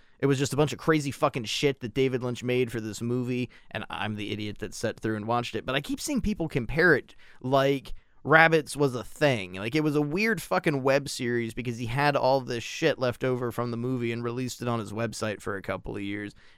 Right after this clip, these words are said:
And now it's this thing. Like, it's not comparative. It's neither here nor there. You wanna look at Inland fucking Empire, and you wanna use that whole emotion and the dream and, and how things can be relative in the dream world and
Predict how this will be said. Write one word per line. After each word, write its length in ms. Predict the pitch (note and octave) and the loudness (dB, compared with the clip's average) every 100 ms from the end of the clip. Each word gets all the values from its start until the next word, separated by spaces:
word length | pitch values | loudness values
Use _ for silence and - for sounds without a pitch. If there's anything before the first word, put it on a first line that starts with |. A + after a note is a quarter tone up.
| - | -2
And 180 | B2 B2 | 0 2
now 540 | D3 D3+ B2 A2 A2 - - _ - - | 4 4 2 -2 -4 -10 -20 _ -10 4
it's 220 | C#3 - | 4 4
this 260 | C3 B2+ - | -2 -2 0
thing. 380 | D#3+ E3+ B2+ C3 | 4 4 4 0
Like, 200 | C#3+ E3 | -2 -2
it's 180 | E3+ | -2
not 200 | A3 B3 | 0 0
comparative. 520 | - D#3+ F#3+ A#3 F#3 C3+ | -2 0 4 6 4 2
It's 100 | E3 | -2
neither 240 | E3+ C#3 | 0 2
here 200 | D#3+ D#3+ | 2 2
nor 180 | D3+ C#3+ | 2 4
there. 220 | F3 D#3+ | 6 6
You 140 | C3 | 6
wanna 140 | D3+ D3+ | 4 4
look 240 | D#3 E3+ | 4 2
at 100 | C#3+ C3 | 0 2
Inland 420 | D3+ D3+ D3+ C#3+ | 2 4 2 2
fucking 400 | C3 C3+ C3 A#2+ | 0 0 -2 0
Empire, 640 | E3 G#3+ G#2+ F#2 G2 B2+ - - _ - | -2 0 -2 -2 -4 -6 -8 -20 _ -2
and 120 | C#3+ | 2
you 80 | C#3 | 4
wanna 200 | D3+ C#3+ | 4 4
use 340 | C#3 D3+ B2 | 4 4 4
that 200 | C#3 C3 | 0 2
whole 240 | C3+ C#3 | 4 4
emotion 600 | C3 B2+ C#3+ D#3 - D3 C#3 | 4 4 4 4 2 0 0
and 160 | B2+ | -2
the 60 | B2 | -4
dream 680 | B2+ D3+ D#3+ D3+ D3 D3 C3 | -2 2 4 4 2 0 0
and, 120 | B2+ - - - - | -2 -6 -18 -16 -4
and 260 | C3+ C3 B2 | 0 0 0
how 200 | D3 C#3+ | 0 0
things 320 | D#3 D3+ - | 0 -2 -2
can 100 | D3+ | -4
be 140 | C3+ | -2
relative 460 | C3+ C#3+ D3 C#3 C3+ | 4 6 6 6 4
in 80 | C3 | 0
the 80 | B2+ | -2
dream 300 | C#3+ D3 C#3 | 0 2 4
world 280 | C#3 C#3 | 4 4
and 220 | C3 B2 | 0 -4